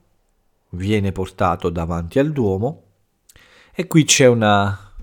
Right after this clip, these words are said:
un rito non religioso, ma è un rito, eh, folcloristico, possiamo dire,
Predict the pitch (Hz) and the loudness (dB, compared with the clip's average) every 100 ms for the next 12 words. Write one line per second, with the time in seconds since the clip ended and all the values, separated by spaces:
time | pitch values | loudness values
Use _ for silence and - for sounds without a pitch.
0 | - 110 104 110 117 104 - 104 98 101 | -6 -4 0 4 4 2 2 4 4 -2
1 | - - - - - - - - - 143 | -14 -20 -20 -20 -20 -20 -20 -20 -2 4
2 | 135 92 98 92 92 98 85 85 123 110 | 4 4 0 0 0 0 0 0 0 0
3 | 80 80 90 85 85 101 92 95 90 87 | -4 -6 -8 -8 -4 -4 -4 -6 -4 -4
4 | - 90 85 80 - 127 104 - 92 92 | -6 -10 -10 -8 4 6 6 2 -4 -2
5 | 113 - - 87 - - _ - 98 - | -2 -2 -6 -12 -14 -18 _ -16 -12 -10
6 | 87 87 87 87 110 - | -8 -8 -6 -6 -8 -10